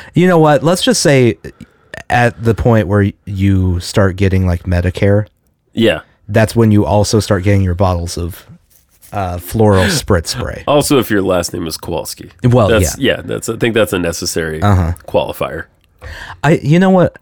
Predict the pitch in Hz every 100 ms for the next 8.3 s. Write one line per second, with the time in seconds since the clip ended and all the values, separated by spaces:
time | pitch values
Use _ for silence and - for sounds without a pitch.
0 | - 123 127 127 131 147 151 117 107 107
1 | 113 - 104 107 101 90 101 95 98 95
2 | 117 131 147 131 98 104 98 95 90 95
3 | - 90 85 107 - 110 113 113 120 117
4 | 220 196 110 - 87 - - - - -
5 | - _ - 113 110 - 120 110 143 135
6 | 127 - 120 113 110 107 95 104 101 104
7 | 117 123 120 117 117 - _ 98 104 107
8 | 104 104 104